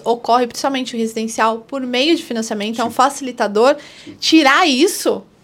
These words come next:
Speaker 1: atrapalha muito ali na
Speaker 2: Exato.
Speaker 1: hora de, de executar a venda. Às
Speaker 2: Sem
Speaker 1: vezes o
Speaker 2: dúvida.
Speaker 1: cliente quer, ele fala todo animado, "Não, vou fazer aqui um investimento",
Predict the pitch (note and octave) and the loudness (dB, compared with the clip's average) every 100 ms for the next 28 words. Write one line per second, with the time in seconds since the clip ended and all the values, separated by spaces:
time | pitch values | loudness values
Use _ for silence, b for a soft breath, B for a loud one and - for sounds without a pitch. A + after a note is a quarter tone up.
0 | _ _ _ _ _ - A3+ A#3+ A#3 A#3 | _ _ _ _ _ -6 -4 -2 0 0
1 | C4+ B3+ F4 D#4 A3+ G3 G3 F#3+ F#3+ G3+ | -2 -2 -2 0 -2 -2 -2 -2 -2 -2
2 | G3+ G#3+ F#3 A3 A3 A3+ A#3 B3+ A#3 A3 | -2 -4 -2 2 4 4 2 -2 2 2
3 | G#3+ G3+ F#3+ G3+ G#3+ B3 - - D4 C#4+ | 4 0 -4 -2 2 2 2 -2 0 0
4 | C#4+ E4 D4+ C4+ D#4 D4+ D4+ C#4+ C#4+ - | -2 0 2 4 4 2 -2 -6 -6 -4
5 | C4+ E4+ E4+ B3 B3+ C4 C#4 C4 C4+ B3+ | -4 -4 -4 -6 -4 -4 -4 -6 -6 -6
6 | B3+ B3+ A#3+ B3+ B3 A#3 B3 B3+ | -6 -8 -6 -6 -4 -4 -6 -8